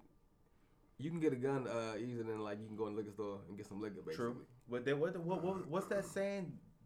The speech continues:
Speaker 2: The two things you can do in this country for sure is get a loan and a gun.
Speaker 1: I don't know about the loan or the gun. Well, the gun, but I don't know about the loan. If your shit ain't right, your credit ain't right, <laughs> you ain't getting a loan.
Speaker 2: I mean, but let me ask you
Speaker 1: Unless
Speaker 2: this:
Speaker 1: you go to
Speaker 2: How,
Speaker 1: a loan
Speaker 2: how
Speaker 1: shop.
Speaker 2: come, uh, that, or you can go to one of them?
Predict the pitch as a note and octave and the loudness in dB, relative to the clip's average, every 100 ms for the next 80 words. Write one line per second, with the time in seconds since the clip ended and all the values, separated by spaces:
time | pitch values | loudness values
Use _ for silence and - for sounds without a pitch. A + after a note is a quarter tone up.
0 | - - A#2+ E3 F3+ F3+ F3 E3+ E3+ E3 | -14 -8 -6 -4 -4 -2 -4 -4 -4 -2
1 | C#3+ C#3 D#3+ D#3+ D3+ - D#3+ E3 D#3+ D#3+ | -2 -2 -2 -4 -6 -4 -4 -4 -6 -6
2 | D#3+ - A#2+ - D3+ C#3+ A#2+ B2+ A#2+ B2+ | -6 -6 -6 -4 -2 -2 -2 -2 -2 -2
3 | C#3 C#3+ B2+ C#3 D3+ E3 - - - - | -2 -2 -2 -2 -2 -4 -8 -18 -20 -16
4 | - - - - A#2 G2+ F2+ F#2 G#2+ A2+ | -16 -16 -16 -10 -8 -6 -6 -4 -2 -2
5 | A2 G#2+ G2+ - G#2+ G2+ F#2+ F#2 A#2 A#2 | -2 -4 -6 -6 -4 -4 -4 -2 0 0
6 | - G#2 A2 A2+ F#2+ G2+ A2+ A2 - - | -2 -6 -4 -6 -6 -4 -2 -2 -4 -8
7 | F#2+ A2 - B2+ A#2+ G2+ A2 G#2 A#2 - | -8 -6 -2 -2 0 0 -2 -2 -4 -6
8 | A#2 A#2+ D3 D3+ C#3+ A#2+ A#2+ A#2 C#3+ - | -4 0 4 4 6 4 2 0 0 2
9 | E3+ B2+ A#2+ A2+ G#2+ B2+ D3 D3+ B2+ D#3 | 4 4 0 -2 2 2 2 4 6 8
10 | F#3+ F#3 F3 F#3 F3+ D3+ - E3+ - A2 | 6 4 2 2 2 4 6 6 6 6
11 | C3+ E3+ F#3 E3 C#3 - - B2 A#2+ - | 6 6 6 4 4 -2 -6 -6 -8 -14
12 | - - A#2 B2+ D#3+ - - B2+ B2 C3+ | -20 -6 2 2 2 -2 2 4 4 2
13 | C#3 C3+ C3+ C3+ B2+ B2+ B2 A#2+ | 2 4 4 2 0 2 2 2